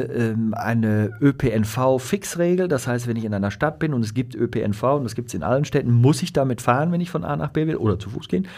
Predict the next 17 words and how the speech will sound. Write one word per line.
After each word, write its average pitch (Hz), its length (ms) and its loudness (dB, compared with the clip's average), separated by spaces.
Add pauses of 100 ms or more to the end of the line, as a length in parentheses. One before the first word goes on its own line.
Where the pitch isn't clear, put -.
(500)
Und, 135 340 2
ähm, 143 440 4
das 135 180 0
führt 175 180 4
dazu, 156 240 2
dass 147 160 4
ich 139 100 -2
manchmal 147 260 6
sehr 151 200 6
eigenartig 143 540 4
durch 131 240 0 (240)
Berlin 135 580 2
oder 135 260 4
Hamburg 185 320 2
oder 170 140 0
so 180 380 0
vorankomme. 190 640 2